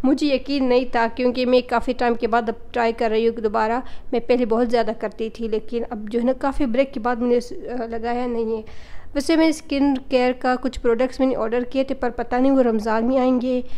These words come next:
या ईद के बाद आएंगे, तो इसलिए मैंने सोचा चलो कुछ मैं स्टार्ट ही कर लूँ घर पर।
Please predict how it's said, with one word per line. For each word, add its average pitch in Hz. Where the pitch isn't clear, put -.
या 240
ईद 233
के 262
बाद 240
आएंगे, 240
तो 277
इसलिए 254
मैंने 247
सोचा 233
चलो 247
कुछ 262
मैं 254
स्टार्ट 220
ही 277
कर 254
लूँ 254
घर 233
पर। 254